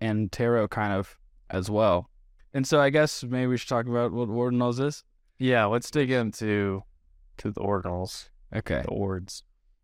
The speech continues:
Speaker 1: So ordinals is a way to track specific Satoshis. And so, uh, I guess for some of the newbies out there, right, like,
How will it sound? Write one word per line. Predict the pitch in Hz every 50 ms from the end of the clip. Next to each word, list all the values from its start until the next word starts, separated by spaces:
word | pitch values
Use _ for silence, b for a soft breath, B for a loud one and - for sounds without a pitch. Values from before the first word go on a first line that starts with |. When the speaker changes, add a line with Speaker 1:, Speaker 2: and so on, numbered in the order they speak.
| _ _ _
Speaker 1:
So | - - - 123 123 120 120 120 120 120 113 - _ _ _ _ -
ordinals | 123 135 143 151 156 175 175 170 170 165 160 147 135 - -
is | 123 123 120 120 120 120 117
a | 113 110 113
way | 113 117 113 113
to | 110 110
track | 101 - - - 98 98 101 101 -
specific | - - - - - 104 - - 107 98 - 92 90 85 -
Satoshis. | - - - 80 - - - - - - - - - - - - - - - _ _ _ _ _ _ - _ _
And | - 104 98 101 -
so, | - - 101 98 95 92 92 92 92 87 90 - - -
uh, | - 78 69 76 78 -
I | - 104
guess | 110 110 101 -
for | - - - - 110 110 110 110 110 107
some | - - - 120 107 104
of | 98
the | 98
newbies | 98 104 104 104 101 110 107 110
out | 107 101 101 -
there, | - 113 107 104
right, | 107 107 113 113
like, | - 95 101 92 -